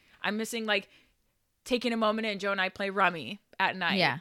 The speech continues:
Speaker 1: And it's like, those are, those are the good old days.
Speaker 2: Yes.
Speaker 1: I'm gonna cry. We're emotional.
Speaker 2: <laughs> We are
Speaker 1: But, like, I'm
Speaker 2: emotional.
Speaker 1: gonna tell my grandkids that. I'm like, "Oh, me and Grandpa used to play rummy."
Speaker 2: I know.
Speaker 1: That's so cute. And my grand-, and then my grandkids will be like, "Oh my God, Grandma and Grandpa were so cute."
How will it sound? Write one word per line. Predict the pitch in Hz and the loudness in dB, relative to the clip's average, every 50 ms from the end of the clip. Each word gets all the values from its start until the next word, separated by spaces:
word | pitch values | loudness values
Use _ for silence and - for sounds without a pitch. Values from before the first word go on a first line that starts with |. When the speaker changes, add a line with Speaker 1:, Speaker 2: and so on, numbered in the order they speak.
| - - | -8 -10
Speaker 1:
And | - 202 190 | -8 -6 -6
it's | 190 - | -4 -4
like, | 208 208 - - | -4 -6 -4 0
those | 233 233 240 254 247 | 0 2 2 2 2
are, | 233 233 220 | 2 0 2
those | - 214 226 247 247 | 2 2 2 2 0
are | 277 | -2
the | 226 226 | -4 -4
good | 214 202 208 196 | -4 -4 -4 -4
old | 175 156 151 | -4 -4 -6
days. | - 92 85 - - - - - - _ - | -8 -10 -12 -12 -14 -14 -16 -20 -20 _ -4
Speaker 2:
Yes. | 185 185 175 147 175 - - - - - _ _ _ - | -2 0 0 0 -2 -6 -14 -18 -18 -20 _ _ _ -18
Speaker 1:
I'm | 190 | -16
gonna | 214 214 | -16 -16
cry. | - 311 311 269 226 - _ _ _ _ - 381 - - - 554 - | -16 -18 -18 -18 -18 -20 _ _ _ _ -10 -10 -2 2 2 2 4
We're | 240 277 | 4 4
emotional. | 285 277 294 679 - - - 190 - - - - | 4 4 2 0 0 2 0 0 0 2 0 0
Speaker 2:
<laughs> | - - - | 0 -2 -6
We | 254 262 403 | -2 0 2
are | |
Speaker 1:
But, | 427 320 | 4 6
like, | 320 359 311 | 6 6 6
I'm | 311 311 | 4 2
Speaker 2:
emotional. | 359 359 | 0 0
Speaker 1:
gonna | 349 - | -4 -6
tell | - 311 330 | -6 -6 -6
my | 339 302 | -4 -4
grandkids | 277 320 339 - - 269 | -4 -4 -6 -6 -10 -8
that. | - 226 220 | -6 -6 -6
I'm | 214 | -6
like, | 214 214 208 - | -6 -10 -10 -8
"Oh, | 339 392 392 | -8 -8 -8
me | 349 330 370 | -8 -8 -10
and | 403 403 | -10 -8
Grandpa | - 403 415 440 - - 370 | -8 -8 -8 -8 -8 -10 -12
used | 359 - - | -12 -12 -12
to | |
play | - 349 370 349 | -12 -10 -10 -10
rummy." | 311 359 427 440 392 370 339 311 311 320 - | -8 -6 -6 -6 -6 -8 -8 -8 -6 -6 -4
Speaker 2:
I | 202 | -4
know. | 196 180 185 - - - - 208 220 - | -4 -4 -4 -4 -6 -6 -8 -10 -8 -8
Speaker 1:
That's | 320 392 392 - | -8 -8 -6 -6
so | - 359 370 370 | -4 -4 -4 -4
cute. | - - - 370 392 403 349 208 147 - - | -4 -6 -6 -4 -4 -4 -4 -4 -6 -4 -4
And | - 247 254 254 | -4 -4 -2 0
my | 262 262 | -2 -2
grand-, | 226 247 277 277 262 - _ _ - | -2 -2 -6 -8 -8 -10 _ _ -6
and | 214 226 | -6 -4
then | 233 240 | -4 -4
my | 240 233 | -4 -4
grandkids | 220 269 285 262 254 240 | -4 -6 -6 -6 -8 -10
will | 240 226 | -8 -6
be | 233 | -6
like, | 220 214 - _ _ _ _ _ _ | -6 -6 -6 _ _ _ _ _ _
"Oh | 440 466 | -18 -16
my | 508 480 453 480 | -14 -14 -12 -12
God, | 466 359 | -12 -12
Grandma | 381 415 415 | -12 -14 -14
and | 403 | -14
Grandpa | 403 415 403 403 370 | -14 -16 -16 -14 -16
were | 359 349 339 | -16 -16 -14
so | - 415 415 - | -14 -16 -16 -16
cute." | - - 359 330 285 - | -14 -12 -10 -10 -10 -12